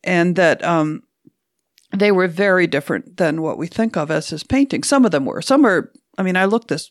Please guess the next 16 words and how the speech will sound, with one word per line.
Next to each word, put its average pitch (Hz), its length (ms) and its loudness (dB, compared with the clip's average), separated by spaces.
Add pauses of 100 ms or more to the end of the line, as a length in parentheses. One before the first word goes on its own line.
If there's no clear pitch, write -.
(160)
up, 175 240 -2
and 156 220 -2
some 208 220 0
were, 165 260 2 (480)
you 330 40 0
know, 170 120 2
kind - 240 -2
of - 60 -6
studies 165 440 -2
for - 160 -4
his 156 280 -6
ballet 151 380 -2
dancers - 520 -6
and 165 140 -8
so 175 160 -2
on. 165 200 -2